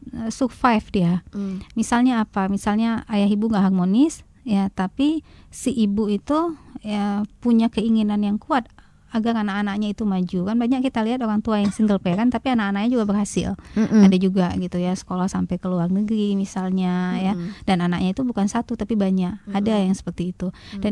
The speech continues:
Speaker 1: itu kan nggak, nggak, nggak jauh dari doa orang tua, doa ibunya misalnya.
Speaker 2: Mm.
Speaker 1: Atau misalnya ayah, ya. Ada juga ayah-ayah, ya,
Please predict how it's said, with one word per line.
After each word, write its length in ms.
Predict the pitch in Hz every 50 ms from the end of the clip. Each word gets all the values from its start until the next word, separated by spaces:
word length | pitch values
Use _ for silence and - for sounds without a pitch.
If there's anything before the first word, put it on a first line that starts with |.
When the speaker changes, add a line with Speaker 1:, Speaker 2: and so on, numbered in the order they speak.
| 214
Speaker 1:
itu 100 | 226 -
kan 140 | 320 - 392
nggak, 200 | 381 285 208 185 -
nggak, 300 | - 247 233 220 202 - - - 214 220 220 220 220 220 220 220 214 214 214 220 220
nggak 160 | 214 202 - - 208
jauh 320 | 196 226 208 214 226 226
dari 320 | 240 226 220 220 220 220
doa 240 | 202 220 208 - 220 214 208
orang 240 | 208 214 226 233 -
tua, 240 | 269 294 311 254
doa 240 | 220 208 202 202 202
ibunya 480 | 220 226 208 214 233 240 240 226 214 208
misalnya. 480 | 196 190 - - 175 170 180 175 175
Speaker 2:
Mm. 320 | 170 165 165 165 165 190 -
Speaker 1:
Atau 160 | - 339 339
misalnya 320 | 330 285 - 294 294 339 294 -
ayah, 340 | 233 226 220 196 175 175 - - - 233
ya. 240 | 214 214 208 214 - - - - - - - -
Ada 160 | 240 247 247 254
juga 320 | 269 302 339 311 277 269
ayah-ayah, 560 | 254 240 220 208 190 175 175 175 190 233 262 - - - - -
ya, 220 | 247 214 196 196